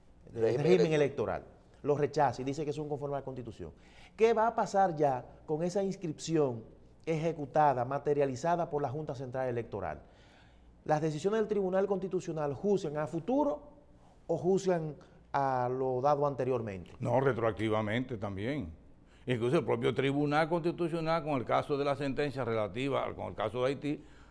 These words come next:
Speaker 1: La ciento sesenta y ocho.
Speaker 3: fue retroactivo al veintinueve.
Speaker 1: Pero eso se criticó
Speaker 3: O
Speaker 1: bastante.
Speaker 3: sea, sí, de acuerdo, la crítica es, es diferente, pero lo que quiero decirle es,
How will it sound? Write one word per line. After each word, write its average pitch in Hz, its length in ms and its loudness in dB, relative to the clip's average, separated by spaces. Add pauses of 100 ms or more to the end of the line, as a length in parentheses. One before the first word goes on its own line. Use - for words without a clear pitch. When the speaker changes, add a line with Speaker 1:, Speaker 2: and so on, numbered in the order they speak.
(300)
Speaker 1:
La 113 140 -4
ciento 147 240 -4
sesenta 139 280 -4
y 127 40 2
ocho. 98 160 -2
Speaker 3:
fue 127 120 6
retroactivo 143 520 4
al 190 80 6
veintinueve. 139 680 0 (540)
Speaker 1:
Pero 143 140 -2
eso 139 140 -2
se 139 120 -4
criticó 131 360 -2
Speaker 3:
O - 20 0
Speaker 1:
bastante. 135 280 -2
Speaker 3:
sea, 139 260 8 (360)
sí, 139 540 2
de 90 80 -6
acuerdo, 123 400 2
la 101 160 0
crítica 131 360 0
es, 135 240 0
es 127 100 0
diferente, 120 420 0
pero 113 160 0
lo 110 40 -2
que 120 100 0
quiero 175 200 2
decirle 139 520 2
es, 113 80 -4